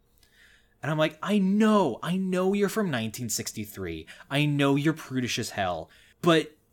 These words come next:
like, you know at this point that you're suffering from radiation poisoning. It's okay to, like, take off a couple of layers. 'Cause, Ian, you're wearing a vest. Barbara, you're wearing a jacket.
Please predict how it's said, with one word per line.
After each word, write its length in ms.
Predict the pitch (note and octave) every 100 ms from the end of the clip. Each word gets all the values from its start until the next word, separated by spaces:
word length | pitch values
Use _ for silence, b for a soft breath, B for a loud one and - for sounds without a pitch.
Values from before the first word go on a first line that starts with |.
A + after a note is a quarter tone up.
| _
like, 300 | C#3+ C#3+ -
you 180 | C#3 D#3
know 380 | D3+ D#3+ G3 G#3
at 100 | -
this 160 | D3+
point 320 | - C3 C#3
that 160 | A#2+ A2
you're 100 | A#2+
suffering 460 | - C#3 - C3 B2
from 240 | C3 A#2
radiation 540 | A#2+ A#2 C3+ E3 F3+
poisoning. 580 | C#3+ B2+ A#2 A#2+ D3+ E3 b b
It's 240 | - F#3 G#3
okay 440 | F#3+ - F#3 G#3
to, 180 | G#3 G#3
like, 340 | G3 F3+ - _
take 300 | - G3 G3
off 240 | F#3 -
a 60 | F#3+
couple 420 | - - E3+ F#3+
of 180 | D#3+ D#3+
layers. 640 | F3 E3+ C#3 G#2+ F2+ - b b -
'Cause, 300 | F#3+ D3+ G3
Ian, 260 | G#3 G3
you're 140 | F3 D#3+
wearing 320 | F#3 G3 F#3
a 80 | D#3
vest. 560 | B2+ E3 C#3+ - - b b -
Barbara, 420 | F3+ G#3 E3 F3
you're 140 | D3+
wearing 300 | D3 F3+ G3
a 40 | E3+
jacket. 640 | - D3 D#3 D#3 B2 -